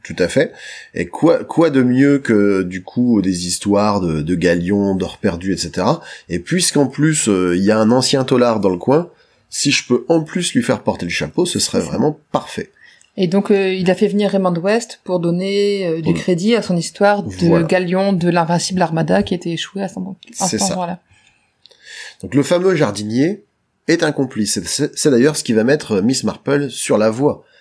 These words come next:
Speaker 1: Parce qu'elle, elle, elle sait qu'un vrai jardinier ne travaille pas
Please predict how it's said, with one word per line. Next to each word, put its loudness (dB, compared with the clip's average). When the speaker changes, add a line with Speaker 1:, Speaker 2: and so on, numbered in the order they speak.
Speaker 1:
Parce -6
qu'elle, 2
elle, -4
elle 2
sait 0
qu'un -2
vrai 0
jardinier -4
ne 0
travaille -6
pas -6